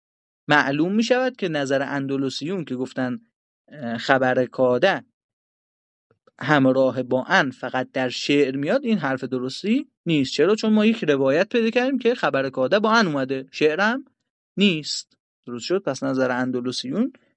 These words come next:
یه جورایی باطل می‌شه. اینم از کاده. خب می‌فرماد: «و اما کاده و ذکر المصنف انها عکس و عصا.» مصنف گفته این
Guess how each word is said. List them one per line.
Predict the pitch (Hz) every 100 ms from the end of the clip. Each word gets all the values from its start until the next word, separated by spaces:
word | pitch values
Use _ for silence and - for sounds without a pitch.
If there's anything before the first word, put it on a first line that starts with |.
| _
یه | 131
جورایی | 123 127 160
باطل | 202 151 123 170
می‌شه. | 127 113 - 117 113
اینم | 127 147 170
از | 143 190 214 - _ _ _ _ _
کاده. | - 123 117 147 127 120 127 _ _ _ _ _ _ _ _ _ _ _ _ _
خب | 214 214
می‌فرماد: | 175 156 147 214 165
«و |
اما | 139 143 139 131
کاده | 135 127 175 175 - _ _ _
و | 135
ذکر | 170 233 151
المصنف | 131 127 127 127 123 117
انها | - 151 131 120 135 226 -
عکس | 285 - -
و |
عصا.» | 135 131 139 135 254
مصنف | 214 247 247 247
گفته | - -
این | 185 233